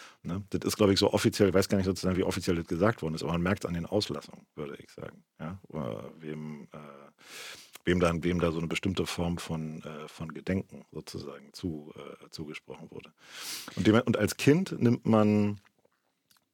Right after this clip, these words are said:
also zumindest bei mir war's so, nimmt man dieses, dieses Kämpferische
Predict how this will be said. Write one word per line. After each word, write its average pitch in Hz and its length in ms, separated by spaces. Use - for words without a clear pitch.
also 98 220
zumindest 101 260
bei 98 80
mir 131 280
war's 156 200
so, 165 300
nimmt 113 220
man 104 220
dieses, 92 400
dieses 85 200
Kämpferische 165 840